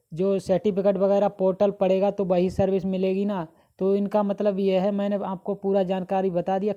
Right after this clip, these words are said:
कई, बहुत बात हुआ था मेरे से, और तीन बंदे हम गए थे इंटरव्यू देने के लिए।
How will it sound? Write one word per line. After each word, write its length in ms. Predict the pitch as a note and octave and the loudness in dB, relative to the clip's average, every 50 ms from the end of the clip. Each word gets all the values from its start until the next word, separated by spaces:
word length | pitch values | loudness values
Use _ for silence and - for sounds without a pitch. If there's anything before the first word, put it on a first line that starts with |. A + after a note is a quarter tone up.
| - - | -2 0
कई, 280 | G#3 G#3+ A3+ A3+ - - - - - _ - _ _ _ _ - | 0 2 2 0 -2 -6 -10 -20 -20 _ -20 _ _ _ _ -6
बहुत 260 | E3+ F#3 F#3+ A3+ A#3 F#3+ | -2 2 2 2 2 0
बात 380 | F3+ F3 G3 F#3+ G3 G3+ G3 | 0 0 2 2 2 2 2
हुआ 260 | F3 F#3+ F#3+ G3 G3+ | 0 0 2 2 2
था 180 | G3 - G3 G3 | 2 0 0 0
मेरे 280 | F#3+ F#3+ G3 G3 G3+ F#3 | 0 -2 -2 0 -2 -2
से, 300 | - G#3 A3+ B3+ C#4 - - | -2 -2 -2 -2 -4 -6 -4
और 160 | F#3 F#3+ F#3 | -2 -2 -2
तीन 280 | F#3 - G3 G3 G3 F#3 | -2 -2 -2 -2 0 0
बंदे 260 | F#3+ F#3+ F#3+ G3+ G3 | -2 -2 0 0 0
हम 200 | F#3 F#3 F#3+ F3+ | 0 -2 -2 -4
गए 200 | E3+ F3+ F#3 G#3 | -4 -2 -4 -2
थे 140 | - G3+ G3 | -4 -4 -4
इंटरव्यू 380 | F#3 F3 F#3+ F#3 F3+ F#3+ F#3+ | -4 -4 -4 -2 -2 -2 -2
देने 280 | F3 F#3 F#3 F#3 F#3+ F3 | -2 -2 -4 -4 -6 -6
के 140 | F3+ F#3 F3+ | -4 -4 -4
लिए। 240 | F#3 F#3+ G#3 A3 | -2 -4 -4 -6